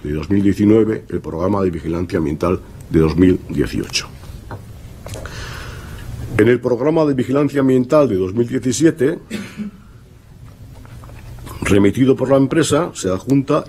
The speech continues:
el con-, el control topográfico, que en su apartado de conclusiones señala que los asentamientos registrados en los hitos de control son normales, teniendo en cuenta la fase en la que se encuentran los residuos depositados,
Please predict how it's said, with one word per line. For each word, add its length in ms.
el 140
con-, 260
el 120
control 340
topográfico, 840
que 100
en 60
su 160
apartado 580
de 80
conclusiones 760
señala 440
que 280
los 220
asentamientos 720
registrados 600
en 60
los 160
hitos 240
de 100
control 380
son 280
normales, 600
teniendo 380
en 80
cuenta 280
la 120
fase 420
en 80
la 80
que 80
se 120
encuentran 400
los 120
residuos 380
depositados, 760